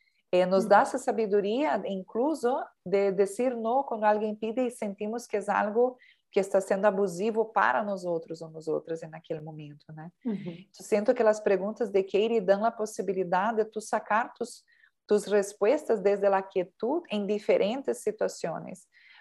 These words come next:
Speaker 1: Para
Speaker 2: Ujú.
Speaker 1: mí, para Vero, en las situaciones va a ser en esa que hemos traído, es un sí, es un no, es para la derecha, para la izquierda,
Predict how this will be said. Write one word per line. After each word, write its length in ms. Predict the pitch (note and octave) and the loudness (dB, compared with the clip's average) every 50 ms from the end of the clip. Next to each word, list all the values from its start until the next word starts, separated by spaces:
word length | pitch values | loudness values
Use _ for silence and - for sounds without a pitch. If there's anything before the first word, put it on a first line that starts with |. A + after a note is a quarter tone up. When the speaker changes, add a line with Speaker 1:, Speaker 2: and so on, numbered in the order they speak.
| _ _ | _ _
Speaker 1:
Para 260 | - F3 E3+ F3+ F3 | 4 6 6 6 4
Speaker 2:
Ujú. 20 | F3+ | 2
Speaker 1:
mí, 340 | F3 F3+ G3+ G#3 G#3 G#3 G3+ | 2 0 2 2 2 2 2
para 280 | - G3+ F3 F3 F#3 | 4 4 4 6 4
Vero, 300 | F3+ F3+ F#3+ F3+ F3+ F#3 F#3 | 6 8 8 8 8 8 4
en 60 | F3+ | 0
las 160 | F#3 F3+ - | -4 -8 -8
situaciones 560 | - F#3 - F3+ E3+ F3 - F3+ F3 F3 E3 F3 | -8 -4 -2 -2 -2 0 -2 -6 -4 -2 2 2
va 40 | E3+ | 2
a 40 | |
ser 220 | E3+ - - D#3 - | 2 4 2 2 2
en 120 | E3 E3+ | 4 2
esa 300 | E3+ E3+ F#3+ F3+ - F#3+ | 2 2 2 0 -2 -6
que 120 | - - E3+ | -4 -4 -4
hemos 200 | E3+ F3+ F3 - | -4 -4 -6 -2
traído, 360 | - F3 E3 E3+ F3+ F3 F3 | -2 0 0 0 0 0 0
es 120 | D#3+ D#3 | -2 -4
un 100 | D#3 D3+ | -8 -18
sí, 360 | D#3 - - F#3+ F#3 F3+ E3+ | -16 -10 -6 -4 0 2 2
es 140 | D#3+ D3+ D3+ | 2 2 2
un 180 | D#3 D3+ D3+ D#3 | -4 -10 -6 -2
no, 200 | E3+ F3 F3 E3 | 2 4 4 4
es 220 | D#3+ D#3+ - - - | 2 0 -2 -2 -2
para 160 | E3 D#3 D#3 | 0 0 2
la 120 | D#3 D3+ D3+ | 2 2 0
derecha, 400 | D#3 D#3 F3 F#3 F3+ - F3 - | 2 2 2 2 0 -2 -6 -6
para 140 | - D#3+ D#3+ | -6 -8 -6
la 100 | D#3+ D#3+ | -6 -6
izquierda, 460 | D#3+ - _ - F#3+ F#3+ F3+ F3 F3 | -8 -8 _ -8 -6 -6 -6 -6 -8